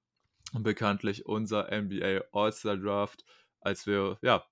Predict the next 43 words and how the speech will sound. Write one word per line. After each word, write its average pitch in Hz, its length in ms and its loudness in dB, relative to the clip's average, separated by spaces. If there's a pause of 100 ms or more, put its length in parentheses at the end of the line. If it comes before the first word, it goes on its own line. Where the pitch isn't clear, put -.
wieder 104 320 4
in 104 80 0
die 101 80 0
Rolle 101 240 2
der 98 100 2
Kapitäne 120 520 0
geschlüpft - 520 -6
sind 107 300 -2
und 98 260 -4
uns 101 200 -6
unsere 95 240 -4
eigenen 95 320 -2
Teams - 360 -8
zusammengestellt 101 840 -4
haben. 101 420 2 (520)
Und 101 400 0
ja, 123 240 6 (480)
vielleicht - 400 0
nur, 107 220 4
um 104 120 2
noch 104 140 2
mal 101 100 4
ganz 113 320 2
kurz - 440 -2
dann 104 200 2
auf, 104 280 0
äh, 98 240 2 (260)
das - 260 -4
tatsächliche 110 800 -2 (360)
All-Star 107 400 2
Weekend 107 320 -2
zurückzugreifen. 107 480 0
Es 101 100 0
ist 120 160 -4
tatsächlich 151 460 0
so, 131 280 0
wie 113 80 0
du 110 140 -2
gesagt 113 380 2
hattest, 107 420 -2
dass, 101 220 0
äh, 95 180 2
die, 95 320 -2